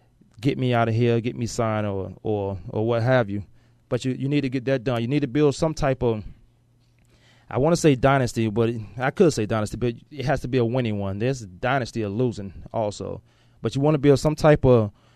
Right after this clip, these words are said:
some winning atmosphere here. And I think the Cardinals was on the right track for the past few years. They was right, always right on the edge.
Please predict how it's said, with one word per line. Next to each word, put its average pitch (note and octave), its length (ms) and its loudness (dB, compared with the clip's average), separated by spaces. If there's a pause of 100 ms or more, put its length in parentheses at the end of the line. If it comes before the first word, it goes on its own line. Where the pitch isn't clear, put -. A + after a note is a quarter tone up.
(340)
some B2 240 2
winning D3+ 320 4
atmosphere B2 580 2
here. A#2+ 280 4
And B2 180 0
I C#3+ 60 4
think G3 180 2
the E3+ 60 0
Cardinals F3+ 320 4
was D3 120 -2
on E3 60 2
the D#3 80 2
right E3 200 4
track F#3 280 4
for - 80 -4
the C#3 60 0
past C#3+ 360 4
few F3 160 -2
years. D3+ 400 4
They C#3+ 120 4
was C#3 160 2
right, C#3+ 240 6
always D3 420 6
right C#3+ 140 6
on C#3 120 2
the C3 140 0
edge. C3+ 420 0